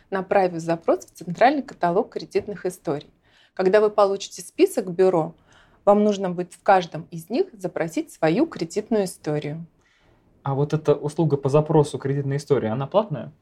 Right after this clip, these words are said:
Speaker 1: По закону два раза в год каждое бюро кредитных историй обязано предоставить вам вашу кредитную историю бесплатно.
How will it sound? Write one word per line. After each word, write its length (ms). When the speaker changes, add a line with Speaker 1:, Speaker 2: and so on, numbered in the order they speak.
Speaker 1:
По 60
закону 480
два 240
раза 260
в 80
год 300
каждое 380
бюро 260
кредитных 540
историй 380
обязано 520
предоставить 680
вам 160
вашу 320
кредитную 520
историю 340
бесплатно. 680